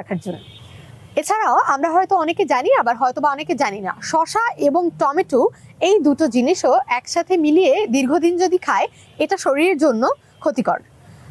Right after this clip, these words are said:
তাছাড়াও টমেটো এবং লেবুও একসাথে মিলিয়ে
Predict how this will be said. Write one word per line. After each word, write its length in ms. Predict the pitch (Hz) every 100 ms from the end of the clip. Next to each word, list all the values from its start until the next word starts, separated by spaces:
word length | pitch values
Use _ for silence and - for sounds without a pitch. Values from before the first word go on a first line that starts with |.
| -
তাছাড়াও 520 | 349 - 392 381 240 523 - - -
টমেটো 440 | - 302 370 - 302 508 _ - -
এবং 160 | 294 381 285
লেবুও 360 | 240 247 285 453 494 254
একসাথে 440 | 277 - 370 - 269 539 _ _ - - - 240 240
মিলিয়ে 260 | 269 294